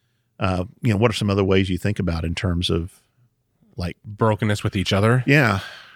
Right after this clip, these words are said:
Speaker 1: Like, like, like, not a severe murder maybe, but, you know, you see
Speaker 2: Yeah, f-,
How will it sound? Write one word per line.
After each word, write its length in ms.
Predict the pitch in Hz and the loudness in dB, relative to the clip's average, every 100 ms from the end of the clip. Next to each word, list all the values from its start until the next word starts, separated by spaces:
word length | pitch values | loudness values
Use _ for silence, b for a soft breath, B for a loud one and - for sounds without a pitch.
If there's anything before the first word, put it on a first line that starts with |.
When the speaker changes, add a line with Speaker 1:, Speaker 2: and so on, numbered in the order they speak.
| B | B
Speaker 1:
Like, 340 | 107 98 - - | -6 -6 -8 -10
like, 240 | 131 135 | -4 0
like, 160 | 160 147 | 2 2
not 180 | 160 139 | 2 2
a 40 | |
severe 400 | - 104 127 113 - | 2 2 4 2 2
murder 340 | 104 123 104 | 2 2 2
maybe, 320 | 95 87 85 90 | 2 0 0 0
but, 200 | 95 90 104 | 0 -2 -4
you 80 | |
know, 180 | 85 82 | -2 -4
you 200 | 90 95 | -4 -4
see 520 | - 98 80 78 78 95 - - | -2 0 0 -2 -4 -10 -18 -12
Speaker 2:
Yeah, 180 | 135 | -6
f-, 120 | 123 | -6